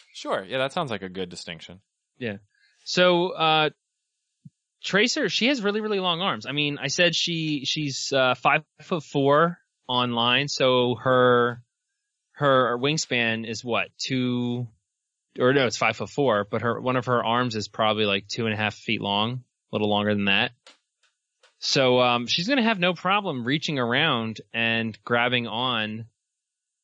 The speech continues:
Speaker 2: to the, um, barrel here. But she's not gonna be able to blink because this distinctly, uh, relies on her holding on to this barrel here.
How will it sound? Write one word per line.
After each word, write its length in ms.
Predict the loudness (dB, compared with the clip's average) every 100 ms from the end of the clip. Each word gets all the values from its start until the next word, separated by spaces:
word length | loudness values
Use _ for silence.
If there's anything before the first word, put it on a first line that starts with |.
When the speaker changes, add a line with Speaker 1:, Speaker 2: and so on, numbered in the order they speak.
| _ _ -4
Speaker 2:
to 340 | 0 0 -2
the, 640 | 0 0 2 0 -2 -6 -14 _ _ _ _
um, 760 | -8 -4 -2 -4 -4 -6 -6 -12 _ _ _ _ _ _ _ _ _ _ _ -2
barrel 340 | 0 2 0 -6
here. 300 | -14 -18 -20 _ _ 0
But 220 | 0 0 _ _ _ -20 -12
she's 260 | -6 -4
not 200 | 0 -2
gonna 140 | -2 0
be 80 | 0
able 120 | 0
to 80 | -4
blink 480 | -4 -6 -8 -20 _ _ _ _ _
because 320 | -10 -4 -4
this 220 | 0 -2 -4
distinctly, 800 | -10 -4 -4 -4 -8 -8 -10 _ _ -12
uh, 380 | -8 -6 -8 -10 -18 _ _ _ _ _
relies 440 | -2 2 4 2
on 120 | -2 -6
her 240 | -4 -6
holding 420 | -4 -8 -6 -6
on 220 | -4 -6
to 160 | -6 -4
this 360 | -2 -2 -4 -10 _ -12 -12 _
barrel 320 | 0 2 0
here. 300 | -10 -20 -20